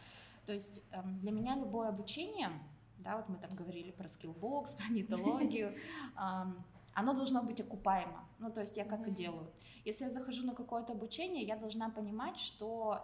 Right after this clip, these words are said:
Speaker 1: я могу с него условно потом заработать. Ну, а, давайте приведём пример. А, так я училась сама в нетологии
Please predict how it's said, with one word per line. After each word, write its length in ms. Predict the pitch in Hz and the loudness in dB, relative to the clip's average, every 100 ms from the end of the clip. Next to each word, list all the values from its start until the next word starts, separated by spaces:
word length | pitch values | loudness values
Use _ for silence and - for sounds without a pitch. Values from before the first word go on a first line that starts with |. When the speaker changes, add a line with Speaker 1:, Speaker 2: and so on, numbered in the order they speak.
| 190 | 0
Speaker 1:
я 160 | 220 254 | 2 4
могу 280 | 208 202 | 2 0
с 120 | 254 226 | -2 -2
него 240 | 190 220 | -2 -2
условно 360 | 214 - 220 196 | -2 -4 -4 -4
потом 220 | - 214 | -2 -2
заработать. 600 | 196 180 175 180 185 - - - - - - | -2 -2 -4 -4 -6 -12 -18 -20 -20 -14 -2
Ну, 160 | 277 - - - - | 0 0 -4 -16 -14
а, 180 | - 160 160 | -10 -8 -4
давайте 360 | 165 196 208 | 2 2 2
приведём 440 | 196 190 175 190 196 | -2 -2 0 0 0
пример. 400 | 196 175 156 - - | 0 -2 -4 -8 -10
А, 400 | 170 165 165 170 - | -8 -8 -8 -10 -2
так 240 | 208 247 | 0 0
я 140 | 202 196 | 0 2
училась 580 | 190 - 165 175 240 - | 0 -2 -2 -2 -4 -2
сама 320 | 208 170 165 | 0 2 0
в 80 | 185 | 2
нетологии 840 | 240 233 180 165 180 214 285 302 | 0 0 -2 -4 -4 -2 -2 -4